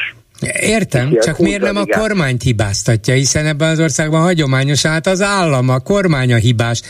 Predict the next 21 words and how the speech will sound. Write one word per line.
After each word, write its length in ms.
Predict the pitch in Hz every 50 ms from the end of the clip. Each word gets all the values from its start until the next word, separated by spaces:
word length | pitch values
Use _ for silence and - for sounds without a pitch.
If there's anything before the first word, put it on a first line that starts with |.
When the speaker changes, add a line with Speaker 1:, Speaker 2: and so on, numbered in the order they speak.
| - _
Speaker 1:
de 200 | - 131 156 165
nem. 320 | 175 196 190 151 139 165 180 - - - - - - - - -
Most 180 | 175 170 -
Speaker 2:
Hát, 80 | 202 190
Speaker 1:
elfogadják 680 | 175 - - 165 147 143 143 135 120 131 131 127 123 -
a 100 | 127 113 -
kormány 440 | - 175 196 208 208 208 202 202 196
narratíváját, 1040 | 190 190 190 185 175 165 - - 180 165 147 156 147 147 143 139 135 127 127 123 - - - - - - _
a 120 | - 139 -
Soros, 560 | - - 202 214 196 180 160 147 131 - - - -
a 60 | - 98
Brüsszel, 640 | 117 175 202 190 - - - 160 139 135 135 123 - - - _ -
Amerika, 680 | - 190 190 175 151 139 143 131 - - 135 113 110 104 - - - -
Ukrajna, 800 | - 226 175 - 175 170 151 139 131 127 120 120 113 110 113 107 104 - - - - - - - - -
szankciók, 960 | - - 190 202 202 185 160 - - 160 139 131 131 127 120 120 117 - -
háború, 720 | 151 175 190 190 170 139 139 139 135 127 123 120 117 117 110 - - -
ellenzék, 1040 | - - 135 135 139 139 139 139 135 131 127 127 117 110 120 120 113 110 101 - -
és 200 | 117 104 - -
így 120 | 110 95 -
tovább. 360 | - 101 82 82 - - - - - - - _ _ - - _ _ -
Speaker 2:
Ez 160 | 214 196